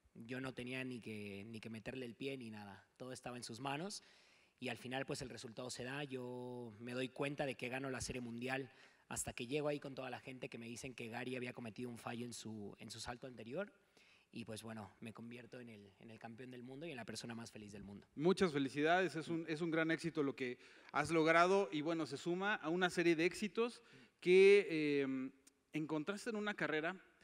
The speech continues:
Speaker 2: que en un principio, vamos a regresarnos un poco para, para entender la historia que ha tenido Jonathan Paredes como,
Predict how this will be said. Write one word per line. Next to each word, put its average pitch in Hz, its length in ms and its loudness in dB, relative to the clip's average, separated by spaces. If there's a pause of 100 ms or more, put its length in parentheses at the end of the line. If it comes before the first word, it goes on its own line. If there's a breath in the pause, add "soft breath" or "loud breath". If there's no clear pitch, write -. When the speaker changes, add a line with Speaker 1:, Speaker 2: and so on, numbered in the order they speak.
(400 soft breath)
Speaker 2:
que 147 100 2
en 170 60 6
un 196 100 4
principio, 190 640 2 (360)
vamos 156 280 -4
a 156 40 2
regresarnos 151 420 0
un 165 80 -2
poco - 240 -2
para, 135 360 2
para 135 160 -2
entender 147 440 0 (160)
la 151 160 0
historia 165 340 0
que 170 100 -4
ha 147 40 -8
tenido 165 360 0
Jonathan 151 380 0
Paredes 135 360 -2
como, 131 320 -4